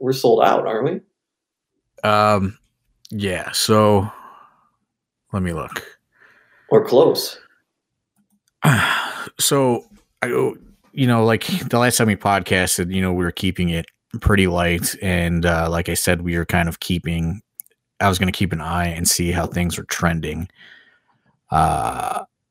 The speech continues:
Speaker 2: and it's kind of funny that, you know, uh, it's not funny, that's not the right word, but, you know, now that we're, you know, over a month removed from the holidays, it's like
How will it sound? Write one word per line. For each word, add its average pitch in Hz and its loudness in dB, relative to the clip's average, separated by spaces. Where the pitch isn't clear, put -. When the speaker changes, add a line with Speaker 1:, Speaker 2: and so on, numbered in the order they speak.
Speaker 2:
and 117 0
it's 117 2
kind 208 2
of - -6
funny 123 0
that, 104 -2
you 101 0
know, 95 0
uh, 90 -8
it's 107 -4
not 90 2
funny, 85 -4
that's 82 0
not 82 2
the 80 -4
right 78 -6
word, 82 -8
but, - -2
you 117 2
know, 101 4
now 120 2
that 151 2
we're, 98 4
you 98 -4
know, 92 2
over 98 2
a 87 2
month 90 2
removed 90 2
from 87 -2
the 82 -4
holidays, 90 0
it's 87 -6
like 85 -4